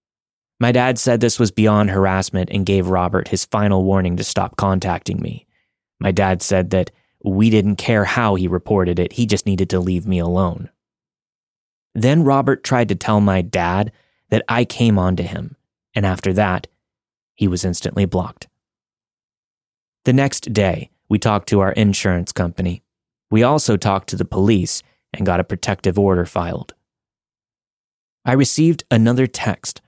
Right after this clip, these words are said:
telling me that I shouldn't involve the police. I blocked this seventh number, notified the police,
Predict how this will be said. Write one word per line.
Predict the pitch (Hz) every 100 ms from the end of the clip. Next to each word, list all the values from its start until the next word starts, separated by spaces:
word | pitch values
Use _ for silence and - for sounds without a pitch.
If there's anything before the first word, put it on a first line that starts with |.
| -
telling | 117 101 98
me | 95 95
that | 95 -
I | 98
shouldn't | - - 101 107
involve | 101 95 92 92 90
the |
police. | - 95 98 - - - _ _ _ _ _ _ _ 107
I |
blocked | 101 110 110 101 -
this | 87 - -
seventh | - - 117 95 -
number, | 92 85 90 98 _ _ -
notified | 113 131 123 98 87
the | 90
police, | 98 92 90 -